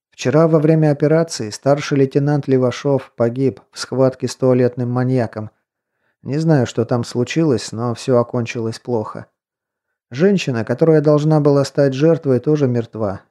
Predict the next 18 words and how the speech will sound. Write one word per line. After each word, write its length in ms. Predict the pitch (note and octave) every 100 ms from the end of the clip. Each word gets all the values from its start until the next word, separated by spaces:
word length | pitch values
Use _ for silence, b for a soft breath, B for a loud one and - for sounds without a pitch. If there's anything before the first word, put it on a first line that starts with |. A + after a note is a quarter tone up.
| _
Черный 400 | - C3+ C3+ B2+
ходок 400 | - B2+ D3 C3+
в 60 | B2
морге 440 | C3 C#3 B2+ A2
с 60 | -
пробитым 500 | B2 A#2 C#3+ C3 B2+
ножом 340 | A#2+ B2 B2+
сердцем. 520 | - B2 A#2 - G#2+ - _ _ _ _ -
А 140 | A2+
от 80 | C3
старлей 480 | - C#3 D3+ E3+ D#3
остался 500 | - C#3+ D3 - C#3
только 340 | C#3 C3+ C#3+
обгоревший 600 | C#3 C#3+ C3 B2+ - B2
костяк. 600 | C3+ B2 - A#2+ G#2 - _ _ _
Мясо 400 | A#2+ D#3+ D3+ C#3
пеплом 440 | C3+ D#3 C#3+ C3
осыпалось. 680 | B2 - A2 - G#2 G#2